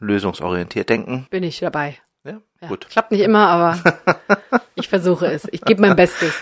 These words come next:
Speaker 1: Und schon
Speaker 2: Ich gebe
Speaker 1: wieder
Speaker 2: mein
Speaker 1: Probleme
Speaker 2: Bestes.
Speaker 1: tot.
Speaker 2: Genau. Ähm,
Speaker 1: Ja. M, M, M und
Speaker 2: Ja,
Speaker 1: M.
Speaker 2: ich muss gleich was klarstellen. Ich
Speaker 1: Okay,
Speaker 2: muss gleich
Speaker 1: ja.
Speaker 2: sowas von klarstellen
Speaker 1: Ja.
Speaker 2: hier.
Speaker 1: Kl-
Speaker 2: Wir haben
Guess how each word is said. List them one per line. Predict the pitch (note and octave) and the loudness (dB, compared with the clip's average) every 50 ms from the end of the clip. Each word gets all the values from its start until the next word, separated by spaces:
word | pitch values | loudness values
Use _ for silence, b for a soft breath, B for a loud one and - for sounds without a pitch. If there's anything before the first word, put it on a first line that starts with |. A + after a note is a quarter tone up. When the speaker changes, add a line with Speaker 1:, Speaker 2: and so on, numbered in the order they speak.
| - - | -4 -2
Speaker 1:
Und | C4+ C#4+ C#4+ C4 | 0 0 0 -2
schon | - C4 B3+ | -4 -4 -4
Speaker 2:
Ich | B3 A3 | -2 -2
gebe | G#3+ | 0
Speaker 1:
wieder | G#3 G3 | 0 0
Speaker 2:
mein | E3+ | 2
Speaker 1:
Probleme | D#3+ D3+ C#3 C#3+ C#3+ C#3+ | 2 4 4 4 2 0
Speaker 2:
Bestes. | F#3+ - | -2 -4
Speaker 1:
tot. | - G3 F#3+ F3+ - B B B B - | -4 -4 -4 -6 -8 B B B B -12
Speaker 2:
Genau. | - D#3+ D#3+ B B B B B B B B B B B B B B B B B B - | -8 -6 -6 B B B B B B B B B B B B B B B B B B 2
Ähm, | A#3+ B3 B3+ B3+ B3+ B3+ B3 B3 B3 B3 A#3+ A#3 | 4 6 6 6 6 4 2 2 0 0 2 0
Speaker 1:
Ja. | - - _ _ _ _ _ _ _ _ _ _ - A#2 | -2 -4 _ _ _ _ _ _ _ _ _ _ -8 -6
M, | B2 E3+ A3 A#3+ A3+ A3+ A3 F#3+ C3 F2+ - - | -6 -4 -4 -6 -6 -6 -6 -8 -10 -8 -2 2
M, | B2 C3+ D#3 C#3+ A#2+ G#2 G2+ F#2+ F#2 F2+ - _ _ - | 2 2 2 0 -2 -4 -4 -6 -6 -8 -12 _ _ -2
M | - F3+ G3 F3+ | 0 0 0 0
und | D#3+ - | 2 4
Speaker 2:
Ja, | G3 G3 | 6 6
Speaker 1:
M. | G3+ F#3+ | 6 4
Speaker 2:
ich | F3+ | 2
muss | G3+ F#3+ | 0 2
gleich | - F3+ E3+ E3+ | 2 2 2 2
was | E3 - - | 0 -6 -6
klarstellen. | E3+ D#3+ E3+ - - D3+ D3+ E3 - _ _ _ _ - | -4 -4 -4 -6 -8 -8 -8 -10 -12 _ _ _ _ -16
Ich | - | -14
Speaker 1:
Okay, | - - - F3 | -14 -10 -6 -6
Speaker 2:
muss | - - - | -6 -2 0
gleich | F3 F3+ | 0 0
Speaker 1:
ja. | G3 | 0
Speaker 2:
sowas | - E3+ F#3 F3 - | 0 0 -2 -4 -4
von | E3 D#3+ | -8 -8
klarstellen | - - D#3 B2 C3 - D#3 D#3+ E3 | -4 -2 -2 -2 -2 -2 -4 -6 -6
Speaker 1:
Ja. | D#3+ D#3+ | -8 -10
Speaker 2:
hier. | E3 B2+ _ | -12 -14 _
Speaker 1:
Kl- | - - - b b b b b b b b b b b b b b _ _ | -12 -10 -10 b b b b b b b b b b b b b b _ _
Speaker 2:
Wir | - G#3+ G#3 G3+ G3+ | -2 0 0 2 2
haben | G3+ A3 G3+ A3 A3+ A3+ A#3 A#3 A#3 A#3 A#3 A3+ A3+ A3+ A3+ A3 | 0 0 2 2 2 4 4 4 4 2 2 2 0 -2 -4 -6